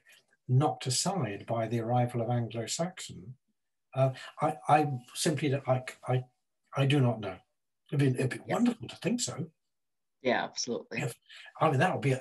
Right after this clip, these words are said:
Speaker 1: that's a subject for somebody else's master's or P H D.
Speaker 2: <laughs> Yeah, there are suggestions in the chat as well that there can be a lot of,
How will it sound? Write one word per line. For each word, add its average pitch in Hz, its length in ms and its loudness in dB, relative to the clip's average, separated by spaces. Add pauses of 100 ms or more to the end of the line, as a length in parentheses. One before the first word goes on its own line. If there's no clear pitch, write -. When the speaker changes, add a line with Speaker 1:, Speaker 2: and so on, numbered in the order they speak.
Speaker 1:
that's 180 300 2
a 131 60 -2
subject 127 480 0
for 113 200 -2
somebody 113 320 -2
else's 110 360 -4
master's 110 400 0
or 104 100 -10
P - 160 -6
H 101 200 -12
D. - 260 -12 (420)
Speaker 2:
<laughs> - 60 -8 (880)
Yeah, 123 160 6
there 127 120 6
are 127 80 8
suggestions 117 540 -4
in - 80 -6
the - 60 -10
chat - 280 -8
as - 100 -16
well - 140 -4
that - 160 -10
there 104 160 -2
can 117 140 -6
be 104 100 -6
a 90 80 -4
lot 107 260 -6
of, - 140 -16